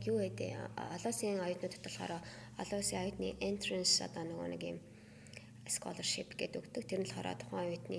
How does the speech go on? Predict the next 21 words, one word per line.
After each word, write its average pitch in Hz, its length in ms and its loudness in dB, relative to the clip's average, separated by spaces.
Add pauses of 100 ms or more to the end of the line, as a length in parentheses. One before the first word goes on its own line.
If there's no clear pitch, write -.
дүн, 180 240 0 (480)
а, - 100 0 (540)
зөндөө 214 320 6
олон 185 160 4
ерөнхийдөө 175 400 0
фанд, 175 320 -2 (160)
award-ууд 175 480 -2
бол 170 160 -8
байгаа. 180 320 -2 (160)
А, 185 240 -6
тэгээд, 180 260 0 (800)
а, 175 80 -2 (480)
олон 190 160 0
улсын 190 240 4
оюутанд 180 320 -2
бол - 160 -4
анх 196 160 -2
ороход - 320 -4
болохоор - 280 -6 (360)
тухайн - 240 0
оюутны 175 240 0